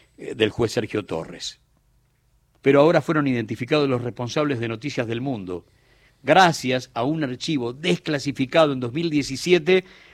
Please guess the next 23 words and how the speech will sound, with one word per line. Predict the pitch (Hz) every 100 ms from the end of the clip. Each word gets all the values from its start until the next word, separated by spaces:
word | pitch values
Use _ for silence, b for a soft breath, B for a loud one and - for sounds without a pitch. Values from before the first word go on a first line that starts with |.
| B
por | - 165
Estados | 147 196 175 160
Unidos. | 151 117 90 80 - _ _ _ _ _ _ _ _ _ - - _ _
Unamos | 135 175 190 175
las | 143
dos | 156 -
historias. | 123 107 82 80 - - _ b b b b b b
En | 151
esta, | 214 175 - 143 156 160
la | 113
del | 110
final, | 107 135 165 147 143 156 _ _ _ _ _ _ _ _ -
te |
estamos | 123 160 170 -
contando | 143 139 160 123 110 117 - -
que | 127
aquellos | 110 214 175 165
periodistas, | 131 127 135 143 104 - 95 -
a | 120
través | 98 120 139 110
de | 101
algunas | 95 101 127 202 220 175 156
empresas, | 135 151 143 - 120